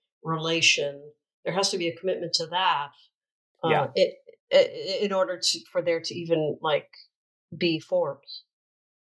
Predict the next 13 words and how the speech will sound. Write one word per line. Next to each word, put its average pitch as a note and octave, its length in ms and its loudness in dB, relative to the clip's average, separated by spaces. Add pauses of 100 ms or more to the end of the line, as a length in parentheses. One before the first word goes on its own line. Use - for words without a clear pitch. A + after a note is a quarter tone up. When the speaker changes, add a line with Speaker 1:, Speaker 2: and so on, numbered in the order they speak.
(500)
Speaker 2:
Yeah, B2+ 240 4 (100)
Speaker 1:
In D#3+ 100 0
a - 20 2
Speaker 2:
right, G#2+ 140 4
Speaker 1:
way. B2 60 -8
Speaker 2:
exact-, G#2 340 -2
that's D3+ 180 4
true. E2 240 -4 (160)
That A2 100 0
is G2 140 0
true, F#2+ 160 -10
yeah, F2+ 200 -4
Speaker 1:
Yeah. D3+ 100 4